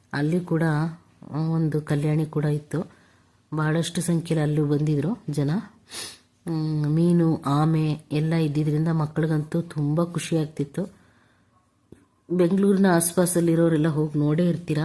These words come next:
ಯಾರ್ಯಾರು ಬೆಂಗಳೂರಿಗೆ ಬಂದವರು ಮತ್ತು ಯಾರ್ಯಾರು ಇದುವರೆಗೆ ನೋಡಿಲ್ಲ, ಅವರು ಸಾಧ್ಯವಾದರೆ ಈ ದೇವಸ್ಥಾನಕ್ಕೆ ಹೋಗಿ ನಿಮ್ಮ ಆಸೆ ಆಕಾಂಕ್ಷೆಗಳನ್ನು ದೇವ್ರ ಮುಂದಿಟ್ಟು ಬೇಡಿಕೆಗಳನ್ನು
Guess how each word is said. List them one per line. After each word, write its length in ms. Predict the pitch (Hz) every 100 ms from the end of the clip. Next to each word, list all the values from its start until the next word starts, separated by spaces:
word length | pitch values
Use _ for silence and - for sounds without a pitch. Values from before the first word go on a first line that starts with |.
| 208 - _ _ _ _ _ _
ಯಾರ್ಯಾರು 480 | 165 170 190 190 190
ಬೆಂಗಳೂರಿಗೆ 460 | 170 170 175 175 160
ಬಂದವರು 460 | 160 165 165 165
ಮತ್ತು 440 | 170 160 165 160 147 - -
ಯಾರ್ಯಾರು 360 | 151 156 165
ಇದುವರೆಗೆ 440 | 160 147 156 147 156
ನೋಡಿಲ್ಲ, 380 | 147 151 156 151 190 - - - _ -
ಅವರು 200 | 160 160
ಸಾಧ್ಯವಾದರೆ 880 | 160 151 151 160 151 147 185 196 -
ಈ 100 | 156
ದೇವಸ್ಥಾನಕ್ಕೆ 600 | 156 151 151 - 160 151 -
ಹೋಗಿ 380 | 143 143 180 - _ _ _ _ -
ನಿಮ್ಮ 200 | 175 170
ಆಸೆ 300 | 160 151 156
ಆಕಾಂಕ್ಷೆಗಳನ್ನು 880 | 165 151 160 151 151 160 156 156 147
ದೇವ್ರ 220 | 147 151
ಮುಂದಿಟ್ಟು 680 | 151 151 143 139 - 185 147 - _ _ _ _ _ _ _
ಬೇಡಿಕೆಗಳನ್ನು 1080 | 151 165 160 156 160 151 143 147 151 233 -